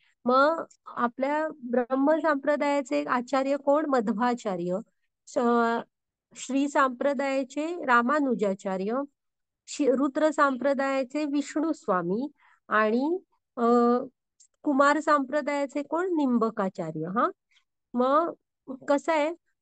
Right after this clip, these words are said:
आता आपण इस्कॉन जे आंतरराष्ट्रीय कृष्ण भावनामृत संघ हा कुठं येतो? ब्रह्ममध्व गौडीय धारा आहे आपली. म्हणजे हा जो ब्रह्म संप्रदाय आहे ना, त्यातले हे मध्वाचार्य आणि तिथून पुढे गौड. हा, म्हणजे ब्रह्ममध्व गौडीय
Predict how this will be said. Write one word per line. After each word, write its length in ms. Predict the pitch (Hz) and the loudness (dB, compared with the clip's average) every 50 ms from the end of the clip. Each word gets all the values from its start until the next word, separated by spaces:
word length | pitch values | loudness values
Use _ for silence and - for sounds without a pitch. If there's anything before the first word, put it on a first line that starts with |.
| _ _ _ | _ _ _
आता 380 | - 226 247 247 - _ - 294 | 0 0 0 0 -4 _ 0 2
आपण 640 | 302 294 269 247 247 _ _ _ - 320 302 233 196 - - _ _ _ | 4 4 2 2 -2 _ _ _ 4 4 4 4 2 -2 -10 _ _ _
इस्कॉन 760 | - 302 277 240 - - - - 302 302 311 302 302 302 285 262 | -4 -4 -4 -4 -4 -10 -4 0 0 0 2 0 -2 -4 -6 -2
जे 120 | 247 269 | -2 0
आंतरराष्ट्रीय 800 | 262 240 233 220 226 226 - 262 262 277 277 269 - - 277 277 | 0 0 0 0 -2 -2 -2 -2 0 0 -2 -2 -4 -4 -4 -4
कृष्ण 400 | 277 277 262 247 240 - 262 269 | -4 -4 -4 -4 -4 -2 -2 0
भावनामृत 640 | 262 277 269 254 254 247 254 262 254 240 262 277 254 | 0 0 0 0 0 -2 -2 -2 -2 -2 -2 -4 -4
संघ 300 | - - 247 208 202 185 | -4 -4 -4 -2 -2 -2
हा 220 | 202 202 220 226 247 - | -4 -2 -2 -2 -2 -2
कुठं 240 | - 277 240 - 294 | -4 -6 -4 0 0
येतो? 360 | 285 285 277 - 294 320 349 349 _ _ _ _ _ _ _ - | 0 0 0 0 -2 -4 -4 -6 _ _ _ _ _ _ _ -2
ब्रह्ममध्व 960 | 202 220 285 302 285 285 294 302 311 370 339 320 339 302 247 277 269 294 294 | 2 4 6 6 6 4 4 2 2 2 2 2 2 0 0 0 0 0 0
गौडीय 500 | 262 269 262 247 240 233 240 240 254 247 | 2 2 0 0 0 0 0 0 -2 -2
धारा 300 | 240 233 190 190 185 185 | -2 -4 -6 -6 -6 -6
आहे 100 | 170 170 | -6 -6
आपली. 340 | 165 160 165 170 175 180 175 | -6 -8 -10 -10 -8 -6 -4
म्हणजे 440 | 190 202 196 185 226 254 294 320 349 - | -2 -2 -2 0 0 -2 -2 -4 -6 -8
हा 160 | 240 247 240 | -4 -2 -2
जो 140 | 240 240 285 | 0 0 -2
ब्रह्म 460 | 262 233 254 254 240 233 240 285 330 | 0 2 2 2 4 4 4 2 2
संप्रदाय 640 | 339 - 330 277 247 240 240 240 240 247 214 233 233 | 0 0 -2 0 0 -2 -4 -4 -6 -4 -2 -2 -2
आहे 100 | 233 233 | -2 -4
ना, 180 | 220 240 277 311 - - | -4 -4 -6 -6 -6 -6
त्यातले 280 | 262 240 - 247 254 | -8 -8 -4 -4 -2
हे 120 | 247 269 277 | -2 0 0
मध्वाचार्य 760 | 269 277 262 220 233 233 240 247 240 - 214 185 175 180 175 175 - _ _ _ _ _ _ _ | 0 0 0 0 2 2 2 2 2 0 -2 -2 -2 -2 -6 -6 -10 _ _ _ _ _ _ _
आणि 80 | - 220 | -6 -4
तिथून 300 | 220 247 240 247 285 277 | -2 -2 -2 0 0 -2
पुढे 280 | 269 - 294 294 320 339 | 0 -2 -2 0 0 0
गौड. 380 | 277 285 294 262 247 220 202 190 175 - - _ _ - - _ _ _ | 2 4 4 4 6 4 0 0 -2 -4 -12 _ _ -20 -20 _ _ _
हा, 120 | 233 254 302 | -2 0 0
म्हणजे 220 | 311 311 285 294 | 0 0 -2 -2
ब्रह्ममध्व 840 | 285 247 262 262 262 254 247 262 311 311 285 302 294 247 277 285 311 | -2 0 0 0 0 0 -2 -2 0 0 0 0 -2 -2 -2 -2 -2
गौडीय 560 | 311 262 277 254 247 226 220 226 233 240 254 | 0 2 2 2 2 0 -2 -2 -2 -2 -2